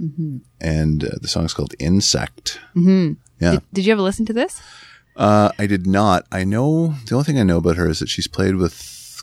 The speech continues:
Speaker 2: Calexico and Jack White, a bunch of people. Right?
Speaker 1: Yeah.
Speaker 2: I don't know a lot about her otherwise.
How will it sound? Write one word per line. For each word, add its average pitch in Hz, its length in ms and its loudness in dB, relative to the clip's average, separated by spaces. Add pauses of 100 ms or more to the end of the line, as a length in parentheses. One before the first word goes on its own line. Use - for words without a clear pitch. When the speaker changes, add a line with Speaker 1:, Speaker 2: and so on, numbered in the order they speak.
(120)
Speaker 2:
Calexico 92 800 -2
and 85 160 0
Jack 82 300 -4
White, 82 420 -4 (340)
a 90 40 -16
bunch 78 280 -6
of - 60 -14
people. - 580 -6
Right? - 80 0
Speaker 1:
Yeah. 123 160 0 (160)
Speaker 2:
I 85 140 -6
don't 98 340 -4
know 87 180 0
a - 80 -2
lot 78 200 -4
about 76 280 -8
her 78 140 -6
otherwise. - 500 -10